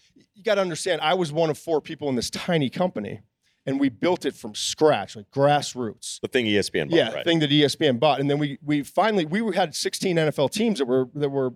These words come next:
Speaker 1: contracting us out, and we just weren't making enough money to survive. So, like, we were, like, six days away from just shutting it down and everyone go in the league and, and take a job. This was back in, like, two thousand three.
Speaker 2: As an aside,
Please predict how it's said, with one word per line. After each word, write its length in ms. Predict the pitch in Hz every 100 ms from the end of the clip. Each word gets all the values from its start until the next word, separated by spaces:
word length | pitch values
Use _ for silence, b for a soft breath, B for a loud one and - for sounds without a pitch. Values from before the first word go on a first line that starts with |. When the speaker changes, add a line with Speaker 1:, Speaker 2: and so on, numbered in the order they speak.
| _
Speaker 1:
contracting 560 | - 151 151 131 139 131
us 140 | 117
out, 300 | 170 190 - _ _ _ _ -
and 260 | 156 151 147
we 60 |
just 160 | 143 143
weren't 200 | 156 143
making 220 | 139 135
enough 200 | 123 - -
money 460 | 131 196 110 110 -
to 120 | 135
survive. 540 | - 120 156 170 107
So, 240 | - 131 127
like, 200 | 127 - b b b
we 200 | 127 190
were, 120 | 320 160
like, 240 | 143 127
six 420 | - - 202 -
days 400 | 139 165 156 135
away 340 | 131 127 131 120
from 280 | - 117 113
just 300 | 135 117 -
shutting 460 | - 147 139 135
it 100 | 120
down 280 | 135 127 123
and 100 | 117
everyone 280 | 120 120 117
go 180 | 120 117
in 80 | 113
the 60 |
league 280 | 113 120 107
and, 180 | 107 107
and 120 | 120 -
take 160 | 117
a 40 | 113
job. 340 | 135 165 - _ b b b
This 160 | 147
was 100 | 139
back 260 | 120 131 127
in, 100 | 117
like, 240 | 117 110
two 160 | - 139
thousand 540 | 135 127 113 110 107 -
three. 420 | 131 165 139 - - -
Speaker 2:
As 160 | 175 170
an 80 |
aside, 540 | 160 - 156 180 196